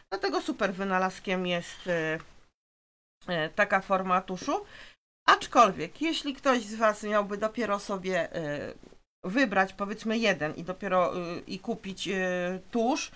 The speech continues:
e, n-, nie może sobie pozwolić od razu na zakup, e, tych dwóch form, no to zdecydowanie bardziej polecam ten, no bo tutaj i stempel odbijemy, i tekturkę też, tylko musimy bardzo uważać. Natomiast jeśli ktoś może sobie pozwolić, to to jest po prostu,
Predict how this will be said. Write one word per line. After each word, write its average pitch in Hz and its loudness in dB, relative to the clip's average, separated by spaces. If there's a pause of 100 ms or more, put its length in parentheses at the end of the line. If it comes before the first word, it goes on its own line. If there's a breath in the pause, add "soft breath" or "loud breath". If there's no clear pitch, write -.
(400 loud breath)
e, - 2
n-, 208 2
nie 254 6
może 233 6
sobie 220 -2
pozwolić 202 0
od 185 0
razu 190 0
na 185 2
zakup, 185 -2
e, 175 2
tych 190 -4
dwóch 190 -4
form, 269 4 (320 loud breath)
no 285 2
to 370 0
zdecydowanie 285 0
bardziej 247 -2
polecam 240 0
ten, 247 -2
no 262 0
bo 277 0
tutaj 269 0
i 285 -4
stempel 269 0
odbijemy, 240 2 (180)
i 320 -8
tekturkę 381 -2
też, 180 0
tylko 202 -12
musimy 214 -6
bardzo 175 -6
uważać. 147 -6 (440 loud breath)
Natomiast 254 0
jeśli 208 -4 (220 loud breath)
ktoś - -10
może 370 2
sobie 240 -4
pozwolić, 208 -4
to 480 -2
to 359 0
jest 254 0
po 247 -6
prostu, 214 -6